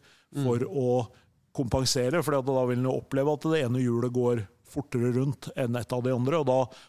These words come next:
Speaker 1: får man veldig fort slitasje, da, sånn at det, særlig hvis man har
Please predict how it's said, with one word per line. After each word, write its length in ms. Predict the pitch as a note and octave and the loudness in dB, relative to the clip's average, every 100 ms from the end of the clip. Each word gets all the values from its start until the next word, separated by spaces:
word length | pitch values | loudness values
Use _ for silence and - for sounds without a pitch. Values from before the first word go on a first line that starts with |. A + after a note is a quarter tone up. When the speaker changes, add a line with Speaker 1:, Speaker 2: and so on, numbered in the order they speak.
| _ - | _ -2
Speaker 1:
får 140 | A2 | 0
man 320 | A#2 A#2 A#2 - _ | 2 0 -2 -6 _
veldig 200 | B2 A#2+ | -6 -4
fort 160 | C3 A#2+ | -6 -6
slitasje, 500 | C3+ B2+ A#2+ A2+ - | -4 -4 -4 -4 -4
da, 100 | C3 | -2
sånn 180 | A#2 B2 | -2 -2
at 80 | A#2 | -2
det, 220 | C3+ B2+ | 0 0
særlig 280 | A#2 C3+ A#2 | -2 -2 -2
hvis 140 | B2 - | -2 -2
man 160 | C3+ B2 | -2 0
har 320 | A#2 A#2+ A#2 | 0 0 -2